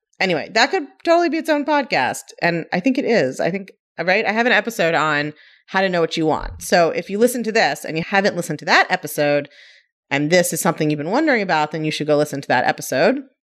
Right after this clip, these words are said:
at a later date. But you should keep listening to this episode now because there's really no segue, but this episode is important. So we're just gonna, we're just gonna switch. Let's just keep up, chickens. We're just gonna go right into it.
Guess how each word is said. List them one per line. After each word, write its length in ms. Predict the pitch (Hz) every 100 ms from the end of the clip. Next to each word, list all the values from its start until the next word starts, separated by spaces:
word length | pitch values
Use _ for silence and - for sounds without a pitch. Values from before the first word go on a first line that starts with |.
| _ -
at 140 | 135
a 60 | 135
later 220 | 131 131
date. 340 | 151 240 - - - - -
But 100 | 220
you 80 | 202
should 240 | 233 190 -
keep 200 | - 392
listening 260 | 359 285 262
to 60 | 277
this 160 | 330
episode 520 | 175 - 175 180 220 - _ _ -
now 340 | 339 - - _ _ _ _
because 240 | 196 233 208
there's 160 | 226
really 140 | 262 277
no 100 | 269
segue, 520 | 269 339 202 160 247 -
but 120 | 214
this 140 | 233
episode 380 | - 196 233 220
is 140 | 202 220
important. 560 | 226 294 - - - - - - _
So 300 | - 247 - _ _ _ _ _ _ _ _ -
we're 160 | 320 330
just 140 | -
gonna, 180 | 262 240 -
we're 120 | 262
just 120 | 262
gonna 120 | 254 233
switch. 420 | 208 135 - - _
Let's 200 | 196 -
just 260 | 190 226 -
keep 180 | 269 220
up, 160 | -
chickens. 340 | - 147 120 135
We're 100 | 160
just 140 | 160
gonna 260 | 160 143 143 - - - _ -
go 120 | 160
right 180 | 147 117
into 180 | -
it. 100 | 120